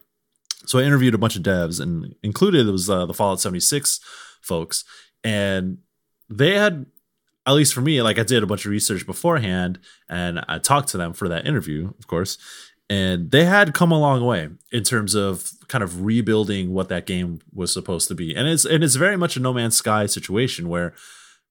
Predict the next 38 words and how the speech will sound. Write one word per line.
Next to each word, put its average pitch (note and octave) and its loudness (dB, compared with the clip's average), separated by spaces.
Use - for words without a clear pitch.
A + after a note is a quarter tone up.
it, G2 -2
you C3+ 4
know, G#2 2
No G#2+ 0
Man's G#2 0
Sky G2+ 0
was, F2+ 0
at, A2 0
at G2 -4
first, E3+ 2
it A2+ 0
was G#2 0
just G#2 -2
like, F#2 -4
you E3 -2
are C#3 2
alone B2 2
in G#2 -4
space C3 0
and E2 -8
maybe A2+ -2
you'll G#2+ 0
run G2+ -2
into G2 -8
somebody, G2 -4
but, E2+ -6
you F#2+ -6
know, F2 -4
fucking G#2+ -4
whatever. E2+ -2
It's, - -2
uh, F2+ -2
it's, - -2
you B2 2
make F3 4
your C#3 4
own B2+ 2
fun. D#2 -6